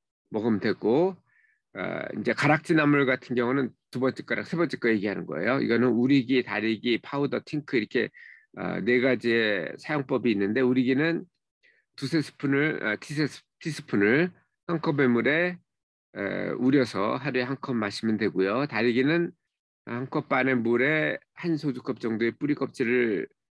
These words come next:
에, 이제 졸여서 한 컵으로, 어, 사분의 일 컵을 하루에 두세 번 정도, 어, 마시면 되고,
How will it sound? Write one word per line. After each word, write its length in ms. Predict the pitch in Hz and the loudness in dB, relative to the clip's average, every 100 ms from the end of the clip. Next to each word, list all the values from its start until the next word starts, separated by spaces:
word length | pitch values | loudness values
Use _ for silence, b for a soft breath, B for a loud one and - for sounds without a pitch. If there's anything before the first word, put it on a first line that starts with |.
| _ _ - | _ _ -14
에, 200 | 92 87 | -10 -10
이제 120 | 90 - | -10 -6
졸여서 500 | - 143 160 135 98 | 6 8 8 6 -2
한 200 | 85 131 | -4 -4
컵으로, 600 | 131 104 92 101 185 - _ _ _ _ _ | -2 0 2 2 2 0 _ _ _ _ _
어, 200 | - 95 92 - - | -10 -8 -8 -12 -8
사분의 420 | - 117 123 135 | 2 4 6 4
일 140 | 120 - | 4 2
컵을 460 | 127 113 151 151 | 0 2 2 2
하루에 320 | 143 135 127 | 0 0 0
두세 320 | 113 120 110 120 | -2 -6 -4 -2
번 160 | 117 | -2
정도, 460 | 101 92 95 85 76 _ _ _ _ _ - | -4 -4 -4 -4 -8 _ _ _ _ _ -12
어, 140 | 92 | -4
마시면 400 | 90 101 123 110 | -2 0 2 2
되고, 560 | 101 87 143 180 202 | 2 0 2 2 2